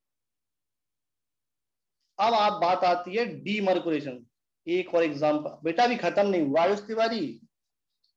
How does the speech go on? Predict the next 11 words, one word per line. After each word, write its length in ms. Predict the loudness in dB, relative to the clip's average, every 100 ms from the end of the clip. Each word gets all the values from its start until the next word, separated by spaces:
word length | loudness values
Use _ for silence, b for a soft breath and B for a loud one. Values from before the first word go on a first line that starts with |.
| _
अभी 300 | -2 -2 -2
ये 80 | -4
finish 340 | 0 0 0 -2
नहीं 140 | -2
हुआ, 220 | 0 4
अभी 420 | 4 4 0 0 0
तो 160 | 0 -2 -2 _ -6
आधा 220 | -2 0
ही 80 | 2
हुआ 260 | 2 2 4
है। 240 | 2 0